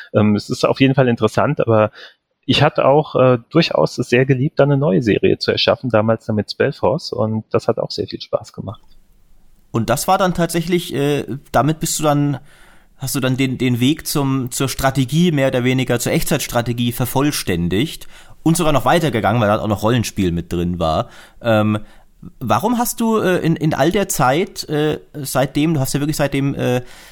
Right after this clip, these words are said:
Speaker 2: auch nach Phenomic, warst du, hast du ja, warst du ja auch weiter aktiv, hast du nie ein Aufbauspiel wieder gemacht?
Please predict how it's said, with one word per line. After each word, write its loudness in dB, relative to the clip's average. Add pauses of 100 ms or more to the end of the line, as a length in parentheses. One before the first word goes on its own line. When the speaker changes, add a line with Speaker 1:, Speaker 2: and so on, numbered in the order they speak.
(300)
Speaker 2:
auch 0
nach 0
Phenomic, 0
warst -2
du, -4
hast -8
du 0
ja, 0
warst -4
du -2
ja 0
auch -2
weiter 0
aktiv, -4
hast -6
du 0
nie 2
ein 0
Aufbauspiel -2
wieder -4
gemacht? -8